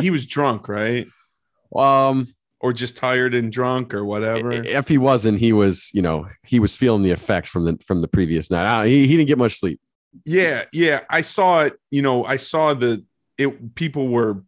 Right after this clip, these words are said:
Speaker 1: posting it. I, I didn't watch it 'cause, you know, I hate, the kid just won the biggest game. I mean, that, he's never gonna win a bigger game. He's never gonna have an opportunity to play in a bigger game.
Speaker 2: Oh, I'm not, I'm not bashing on him. I just
Speaker 1: I
Speaker 2: thought it
Speaker 1: know
Speaker 2: was
Speaker 1: you're not.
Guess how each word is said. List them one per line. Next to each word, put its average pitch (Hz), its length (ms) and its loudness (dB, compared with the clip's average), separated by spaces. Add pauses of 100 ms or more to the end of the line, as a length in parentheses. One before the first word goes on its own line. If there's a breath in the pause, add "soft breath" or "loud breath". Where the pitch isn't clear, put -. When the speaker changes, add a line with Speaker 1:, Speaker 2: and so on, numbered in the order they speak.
Speaker 1:
posting 127 500 -2
it. 107 160 -4
I, 123 200 -2 (140)
I 156 120 0
didn't 131 300 0
watch 113 360 -8
it 107 180 -4
'cause, 104 300 -8 (320)
you 117 120 -6
know, 92 180 -12 (760)
I 143 140 -2
hate, 165 340 -4 (760)
the - 80 -18
kid 196 220 -4
just 156 160 -6
won 165 160 0
the 131 40 -2
biggest 123 360 -2
game. 135 280 -2
I 147 60 -10
mean, 175 140 0
that, 185 160 -4 (120)
he's 180 240 -4
never 190 280 0
gonna 139 200 0
win 131 180 2
a 110 40 0
bigger 107 240 -2
game. 101 300 -6
He's 151 160 -2
never 180 200 0
gonna 165 140 -2
have 151 100 0
an 143 60 -2
opportunity 135 500 -4
to - 60 -18
play 107 180 -6
in 110 60 -2
a 101 60 -4
bigger 98 300 -8
game. 92 180 2
Speaker 2:
Oh, 190 60 8
I'm - 120 4
not, 254 160 4
I'm 185 140 2
not 175 180 4
bashing 123 360 2
on 87 140 2
him. 92 120 2
I 104 100 2
just 120 140 0
Speaker 1:
I - 60 2
Speaker 2:
thought 98 80 4
it - 20 4
Speaker 1:
know 190 100 2
Speaker 2:
was 185 80 2
Speaker 1:
you're 139 140 0
not. 107 260 -6